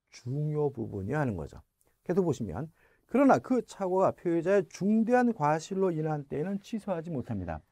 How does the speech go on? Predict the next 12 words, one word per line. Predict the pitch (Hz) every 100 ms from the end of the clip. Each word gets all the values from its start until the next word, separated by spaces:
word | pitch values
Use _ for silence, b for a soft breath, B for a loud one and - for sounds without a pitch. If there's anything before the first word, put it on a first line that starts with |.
| _
따라서 | - 175 170 123 151 b b b _
착오에 | - - 233 214 226
의한 | 208 185 180 170
의사표시를 | 156 156 143 - 143 135 135 123
이유로 | 120 180 220
착오자가 | 214 156 156 139 95 87 151 - _ _ _ _ _ _
취소하기 | - - 196 190 190 180 156 147 151 113
위해서는 | 95 82 123 131 95 _ _ _ _ _ _ _ _
중요 | - 120 127 127 165 190 185
부분에 | - 131 131 139 165 165
착오해야 | - 175 156 135 104 98
되고 | 67 - 165 208